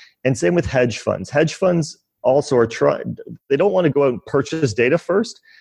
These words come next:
because they don't know the value that it's gonna bring, the alpha it's gonna bring. So this can be frustrating to people who are trying to sell data because your sales cycle can be six months and twelve months.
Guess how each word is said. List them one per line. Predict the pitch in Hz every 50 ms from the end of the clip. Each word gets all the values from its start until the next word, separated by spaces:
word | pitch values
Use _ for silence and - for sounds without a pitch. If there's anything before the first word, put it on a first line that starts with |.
| _ _ -
because | 143 135 160 127
they | 147 147
don't | 156 156
know | 160 156
the | 143 135
value | 104 87 113 113 117 117 120
that | 110 117 107
it's | 104 98
gonna | - 104 107 101
bring, | 87 107 98 98
the | 101 107
alpha | - 101 107 110 - - 107
it's | 95 -
gonna | - 104 95 95
bring. | - 120 117 101 95 92 - - - _ _
So | - - 151
this | 160 202 202
can | - 226 190
be | 175 160
frustrating | - - - 127 117 110 - - 139 139 147 147 147 143
to | 117
people | - - 123 120 - - 117
who | 107
are | 104
trying | - - 110 104 98
to | 98 -
sell | - - - 113 107 120
data | 120 139 143 147 160 160
because | 139 - 104 - - 113 110 98 - _ - - -
your | 117 110
sales | 107 - - 143 143 160 165 - -
cycle | - 120 120 - 117 107
can | - 123 110
be | 92 107 104
six | - - - 120 117 - - -
months | 107 107 104 104 - -
and | 95 -
twelve | - - 107 98 98 98
months. | 127 147 147 135 117 - -